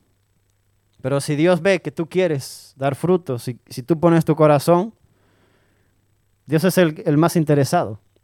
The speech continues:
en estar contigo. "Yo, yo estoy a la puerta y llamo", dice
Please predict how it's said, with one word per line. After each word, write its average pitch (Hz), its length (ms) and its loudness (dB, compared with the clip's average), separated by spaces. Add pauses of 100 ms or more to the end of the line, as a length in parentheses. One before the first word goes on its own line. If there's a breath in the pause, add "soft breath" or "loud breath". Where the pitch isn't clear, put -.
(120)
en 127 120 -4
estar 139 220 0
contigo. 127 480 -4 (1900)
"Yo, 139 140 4 (140)
yo 160 120 4
estoy 180 180 6
a 180 60 8
la 170 120 4
puerta 165 320 4
y 151 60 6
llamo", 170 320 4
dice 135 400 -6